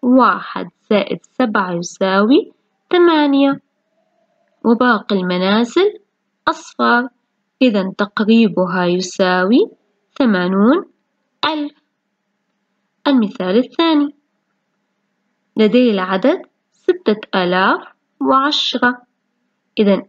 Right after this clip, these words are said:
أعلى منزلة هي آحاد الألوف وتساوي ستة.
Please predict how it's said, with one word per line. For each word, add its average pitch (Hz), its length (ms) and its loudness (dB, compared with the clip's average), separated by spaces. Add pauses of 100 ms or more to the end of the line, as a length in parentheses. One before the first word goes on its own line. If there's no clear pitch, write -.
أعلى 190 440 -2
منزلة 202 480 0
هي 208 480 2 (440)
آحاد 190 680 -2
الألوف 180 720 0 (480)
وتساوي 220 920 0 (280)
ستة. 330 600 -2